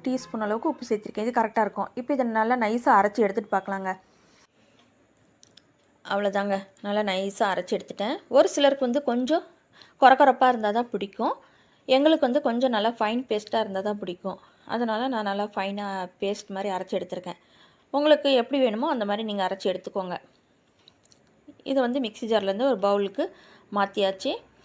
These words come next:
நான் வந்து தண்ணி எதுவும் சேர்த்தலைங்க, கரெக்டா இருக்குது இது. பாருங்க, உங்களுக்கு தண்ணி வேணா நீங்க தண்ணி கூட கலந்து சேர்த்திக்கலாம். எனக்கு இது கரெக்டா இருக்கிறதுனால இது சாதத்துல போட்டு பிசைஞ்சு சாப்பிட்றது கரெக்டா இருக்கும். இட்லிக்கு, தோசைக்கும் தொட்டுட்டு சாப்பிட்றது கரெக்டா இருக்குங்க. அவ்வளோதாங்க. இப்போ நார்மலா நம்ம தாளிக்கிற மாதிரி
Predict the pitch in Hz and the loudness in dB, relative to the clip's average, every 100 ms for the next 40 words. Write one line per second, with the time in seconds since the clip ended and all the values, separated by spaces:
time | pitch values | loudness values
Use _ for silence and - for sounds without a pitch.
0 | _ _ _ 269 269 240 294 233 233 240 | _ _ _ 0 2 2 0 0 0 0
1 | 220 240 220 208 208 196 233 320 208 202 | -2 -2 -4 -4 -4 -4 -4 -2 -2 0
2 | 226 214 202 185 202 392 - - - _ | 0 -2 -4 -4 -4 -4 -6 -20 -20 _
3 | 202 190 196 302 - _ _ _ - 294 | -4 -4 -6 -8 -10 _ _ _ -4 0
4 | 285 277 254 294 247 262 277 233 220 208 | 0 2 2 2 0 -2 -2 -2 -2 -4
5 | 226 220 233 190 196 - 185 190 185 175 | -2 -4 -4 -4 -6 -8 -10 -8 -8 -10
6 | - 240 254 247 214 202 196 214 208 190 | -8 -8 -6 -6 -4 -4 -4 -4 -4 -6
7 | 196 190 226 381 - - 254 269 269 240 | -6 -6 -6 -8 -10 -8 -6 -2 2 4
8 | 247 240 226 226 240 220 220 220 220 208 | 2 0 -2 -4 -6 -8 -6 -4 -4 -4
9 | 202 196 196 202 196 247 302 - 247 247 | -4 -6 -6 -6 -4 -6 -8 -8 -6 -6
10 | 233 214 214 208 294 233 214 214 190 - | -2 -4 -4 -6 -4 -4 -4 -8 -8 -8
11 | 226 262 202 202 196 190 185 180 _ _ | -8 -6 -6 -6 -8 -8 -10 -12 _ _
12 | _ _ _ _ _ - 220 208 214 208 | _ _ _ _ _ -2 0 2 0 -2
13 | 208 208 214 208 254 214 208 196 208 208 | -2 -2 -2 -2 -4 -4 -2 0 0 -4
14 | 196 190 | -6 -6